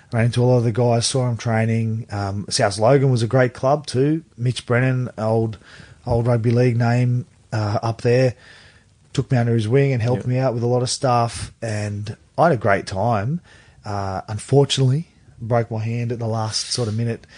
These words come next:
Speaker 2: Oh, no.
Speaker 1: Wayne called me midway through the season <clears throat> and said, "Daniel,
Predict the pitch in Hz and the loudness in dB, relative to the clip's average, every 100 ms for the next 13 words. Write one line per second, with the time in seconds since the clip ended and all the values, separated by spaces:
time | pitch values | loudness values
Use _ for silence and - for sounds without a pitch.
0 | - 85 80 78 90 95 80 - _ 123 | -12 -8 -8 -8 -8 -8 -8 -14 _ 0
1 | 123 120 120 120 123 120 117 120 117 117 | 2 2 0 0 0 2 0 0 2 2
2 | 107 135 110 - 117 120 120 120 113 - | 2 2 2 2 2 2 0 0 -2 -4
3 | - 175 131 127 110 - 123 110 107 - | 0 2 2 -2 -2 2 2 2 -4 -18
4 | - _ - 131 131 131 - | -20 _ -4 0 2 0 -2